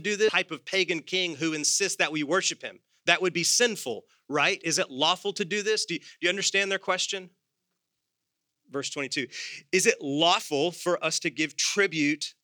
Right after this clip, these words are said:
to Caesar or not?" Man, the Lord is so good. Watch him.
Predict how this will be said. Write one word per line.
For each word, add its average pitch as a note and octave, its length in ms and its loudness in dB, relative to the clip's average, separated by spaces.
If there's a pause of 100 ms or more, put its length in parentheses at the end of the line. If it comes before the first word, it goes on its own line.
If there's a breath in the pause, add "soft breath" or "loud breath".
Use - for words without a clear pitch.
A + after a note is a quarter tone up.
(960)
to E3+ 80 -2
Caesar D#3+ 580 6
or D#3 140 4
not?" D#3 320 4 (1080 soft breath)
Man, E3+ 140 4
the D#3 80 -2
Lord E3 200 2
is - 80 -2
so C3 200 0
good. A#2 200 -2
Watch C3 260 -2
him. G2+ 100 -18